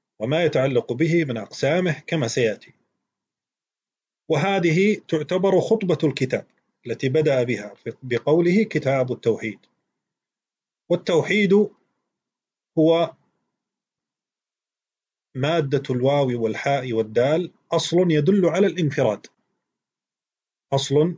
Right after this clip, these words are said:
يدل على الانفراد. وأما التوحيد شرعًا فهو الإيمان بوحدانية الله في ربوبيته وألوهيته وأسمائه وصفاته.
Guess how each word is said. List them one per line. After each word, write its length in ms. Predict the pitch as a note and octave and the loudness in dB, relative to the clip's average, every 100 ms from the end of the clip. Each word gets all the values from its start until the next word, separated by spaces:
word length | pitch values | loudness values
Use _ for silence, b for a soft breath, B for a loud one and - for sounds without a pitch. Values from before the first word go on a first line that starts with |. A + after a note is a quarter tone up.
| - | -6
يدل 520 | A#2+ C3+ D3 D3 E3 - D3+ | -6 -4 0 2 0 -2 -2
على 140 | D3+ | -2
الانفراد. 840 | C3 C#3+ A#2+ - B2 C3 A#2 G#2 - _ _ _ _ _ _ _ _ _ _ _ _ - | -2 -6 -8 -2 0 2 0 -4 -14 _ _ _ _ _ _ _ _ _ _ _ _ -6
وأما 260 | C3+ D#3+ | -2 -2
التوحيد 540 | C#3+ C#3+ A#2+ - D#3 B2+ | -2 0 0 0 -2 0
شرعًا 500 | - D#3 D#3 G3 F3+ _ _ _ _ _ _ _ _ - | 0 0 0 -2 -4 _ _ _ _ _ _ _ _ 0
فهو 180 | C#3+ | 2
الإيمان 480 | F3 F3+ F#3+ F#3+ E3 | 2 2 2 2 0
بوحدانية 760 | C3+ C3 B2 C3 B2+ C3+ C3+ B2 | 0 2 0 0 0 0 -2 -4
الله 460 | A#2+ A#2 D3 D#3 - _ _ _ _ _ _ | -4 -2 -2 -2 -8 _ _ _ _ _ _
في 120 | - | -8
ربوبيته 800 | A2+ B2 B2+ B2 C#3+ D#3 D#3 C#3 - - | -6 -2 0 0 0 0 0 -4 -8 -18
وألوهيته 920 | - B2 B2 A2+ A#2+ C3+ C#3+ D3+ C3 _ - | -10 -8 -6 -6 -4 -4 -2 -2 -4 _ -16
وأسمائه 680 | - - - D#3 D3+ C#3 F#3+ | -14 -12 -4 -2 0 0 2
وصفاته. 560 | D3+ - G#2+ - - | 0 -2 -6 -10 -14